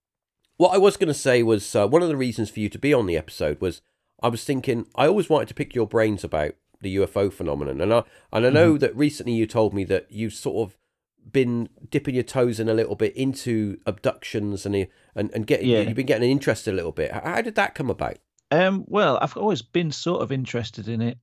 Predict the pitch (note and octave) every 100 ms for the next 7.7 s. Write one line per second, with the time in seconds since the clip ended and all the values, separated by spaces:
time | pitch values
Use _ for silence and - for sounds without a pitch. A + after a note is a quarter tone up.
0 | B2 B2+ - C3 A#2+ A2 A#2 E3+ C#3+ B2
1 | A#2+ C3+ A#2+ D3 C3+ C3 C3 A#2+ C3 B2
2 | A#2+ - B2 A2+ A2 A2+ - _ B2 C#3+
3 | C3+ A#2 A2+ A#2 A2 A2 A2+ A2 G#2+ G2+
4 | A2+ G#2+ G2+ A2+ A#2+ A#2+ A#2 - - A2+
5 | G#2+ A2 C3 C#3 - C3 - A#2 - A2+
6 | - A#2+ A2 A2+ A2+ A2+ A#2+ B2 A#2 _
7 | - B2 A#2 - - - -